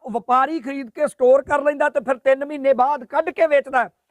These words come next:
ਤਾਂ ਉਹੀ ਆਲੂ ਗੰਢੇ ਸੱਤਰ ਅੱਸੀ ਰੁਪਏ ਕਿਲੋ। ਐਂ ਹੋਣਾ। ਤੁਸੀਂ ਦੇਖਿਆ ਹੋਣਾ, ਵੱਡੇ ਮਾਲਾਂ 'ਚ ਜਾਓ,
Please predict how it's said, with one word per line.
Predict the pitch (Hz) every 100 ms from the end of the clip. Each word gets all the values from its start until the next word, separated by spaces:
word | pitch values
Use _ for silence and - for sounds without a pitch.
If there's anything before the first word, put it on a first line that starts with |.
| _
ਤਾਂ | 233
ਉਹੀ | 240 240 240 294
ਆਲੂ | 254 254
ਗੰਢੇ | 262 269 269
ਸੱਤਰ | 254 196 - 208
ਅੱਸੀ | - 262
ਰੁਪਏ | 269 277 277
ਕਿਲੋ। | 262 277 269 - _ _ _ _ _ - _ 262
ਐਂ | 320 302
ਹੋਣਾ। | 269 254 208 _ _ _ _ _ _ -
ਤੁਸੀਂ | 277 349 311
ਦੇਖਿਆ | 294 294 330
ਹੋਣਾ, | 330 330
ਵੱਡੇ | 294 247 311
ਮਾਲਾਂ | 285 269 294
'ਚ | 294
ਜਾਓ, | 240 277